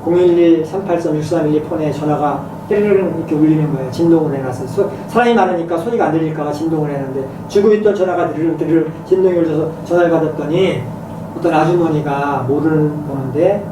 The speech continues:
전화를 해가지고 자기가 어떤 아이를, 어린 아이를 이렇게 데리고 있는데 그 아이가 자기 아빠 전화번호라고 알려줘서, 그래서 네 살짜리가 알려준 전화번호 전화했다고 해서 제가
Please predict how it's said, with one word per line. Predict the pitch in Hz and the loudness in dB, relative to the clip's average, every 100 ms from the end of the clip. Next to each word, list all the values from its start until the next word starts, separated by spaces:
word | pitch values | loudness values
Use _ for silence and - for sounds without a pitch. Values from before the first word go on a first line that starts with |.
| - - - | -12 -12 -8
전화를 | 156 156 151 147 | -2 0 2 0
해가지고 | 139 135 131 131 131 131 | -4 -6 -6 -8 -6 -8
자기가 | - 151 156 151 160 165 - - - - - - - - | -4 -2 0 2 2 2 -2 -10 -12 -12 -12 -12 -12 -6
어떤 | 170 | -2
아이를, | 135 143 151 151 147 | 0 2 2 2 2
어린 | 135 151 | 2 0
아이를 | 143 143 139 135 | 0 -2 -4 -4
이렇게 | 127 139 135 | -4 -6 -6
데리고 | 135 143 | -4 -4
있는데 | 143 135 - 160 165 131 - - - - | -4 -4 -2 2 2 0 -4 -10 -12 -4
그 | 160 | 0
아이가 | 151 151 151 | 2 2 -2
자기 | 139 139 | -2 -2
아빠 | 123 - 147 | -2 -2 -4
전화번호라고 | 139 147 147 139 135 127 | -2 -2 0 -2 -2 -2
알려줘서, | 127 131 127 120 160 196 214 - - - | 0 -2 -2 -4 2 2 2 -4 -14 -12
그래서 | 139 135 | -8 -6
네 | 135 | -4
살짜리가 | 135 147 147 135 131 131 | -2 -2 -2 -4 -2 -2
알려준 | 131 135 135 | 0 -2 -4
전화번호 | 127 135 131 131 - | -6 -4 -4 -6 -6
전화했다고 | 135 135 135 135 139 | -6 -4 -4 -4 -4
해서 | 135 | -4
제가 | 151 180 196 | -2 0 0